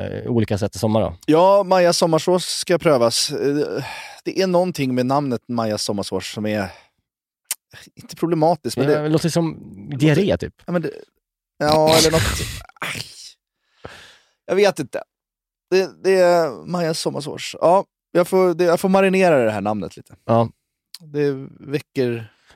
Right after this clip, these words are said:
Speaker 1: Men låt influensasåsen så jävla god då.
Speaker 2: Nej, det låter vidrigt. Det är något som man vill bojkotta
Speaker 1: Nej.
Speaker 2: helst.
Speaker 1: Nu, nu döper vi dem, om vi döper om dem nu.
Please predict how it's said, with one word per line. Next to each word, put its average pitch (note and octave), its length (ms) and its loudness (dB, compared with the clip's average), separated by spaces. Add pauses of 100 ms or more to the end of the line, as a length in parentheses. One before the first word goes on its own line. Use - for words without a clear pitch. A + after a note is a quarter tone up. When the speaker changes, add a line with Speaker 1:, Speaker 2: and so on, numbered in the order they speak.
Speaker 1:
Men G2+ 180 2
låt G#2 140 0
influensasåsen A#2 840 0
så A2+ 80 -4
jävla F2+ 120 0
god F2+ 180 -4
då. F#2+ 100 -8 (220)
Speaker 2:
Nej, G#2+ 300 0 (580)
det C#3+ 60 -6
låter A#2 240 -6
vidrigt. F2+ 500 -10 (420)
Det A2+ 80 -2
är A#2 60 0
något A#2+ 180 -2
som G#2+ 100 -8
man F#2+ 100 -4
vill F#2 120 -8
bojkotta F#2+ 440 -6
Speaker 1:
Nej. - 80 -6
Speaker 2:
helst. - 280 -12
Speaker 1:
Nu, A#2+ 180 2
nu C#3+ 140 2
döper C#3+ 360 2
vi B2 60 0
dem, A#2 220 2 (100)
om C3 160 4
vi D3+ 120 4
döper E3 260 0
om D3 180 4
dem E2 120 -4
nu. D#2+ 160 -10